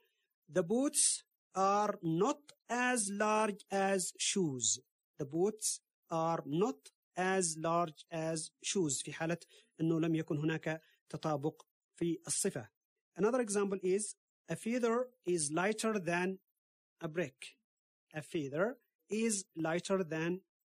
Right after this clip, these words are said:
a brick. أنه ال-، الريش أخف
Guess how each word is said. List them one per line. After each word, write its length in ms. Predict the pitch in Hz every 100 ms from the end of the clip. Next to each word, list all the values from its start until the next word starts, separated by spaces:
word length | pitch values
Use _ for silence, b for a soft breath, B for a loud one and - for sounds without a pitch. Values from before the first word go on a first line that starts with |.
| _ _ 180
a 40 |
brick. 480 | 165 196 131 - - _ _ _ _ _ _
أنه 280 | 151 156 180 165
ال-، 200 | 147 160
الريش 600 | 156 139 156 185 - - -
أخف 460 | 160 - 165 170